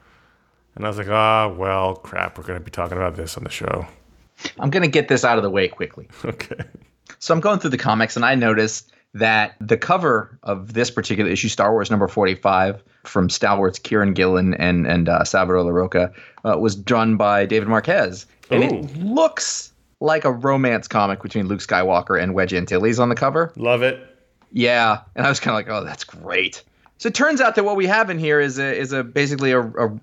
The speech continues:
Speaker 2: well, it's not Rogue Squadron, it's Red Squadron story.
Speaker 1: From what time period? The same time period as the book, or is it a flashback? Or
Speaker 2: After Yavin.
Speaker 1: After Yavin.
Speaker 2: After Yavin.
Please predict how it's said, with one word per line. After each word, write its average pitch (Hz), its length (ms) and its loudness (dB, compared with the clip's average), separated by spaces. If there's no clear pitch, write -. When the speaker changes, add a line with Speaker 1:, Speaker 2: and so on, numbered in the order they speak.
Speaker 2:
well, 131 160 2
it's 131 100 0
not 147 140 2
Rogue 127 200 2
Squadron, 101 360 0
it's 98 120 -8
Red 101 500 0
Squadron 95 560 0
story. 92 540 0
Speaker 1:
From 147 260 -4
what 135 220 -2
time 127 240 -2
period? 110 420 -4
The - 80 -16
same 117 200 -2
time 120 160 0
period 120 160 0
as 110 80 -6
the 104 80 -16
book, 120 220 -2
or 117 60 2
is 104 60 -4
it 101 60 -8
a 101 40 -10
flashback? 113 640 -4
Or 101 180 -12
Speaker 2:
After 135 1040 -2
Yavin. 110 500 -2
Speaker 1:
After - 200 -14
Yavin. 90 400 -12
Speaker 2:
After 113 320 -4
Yavin. 98 560 0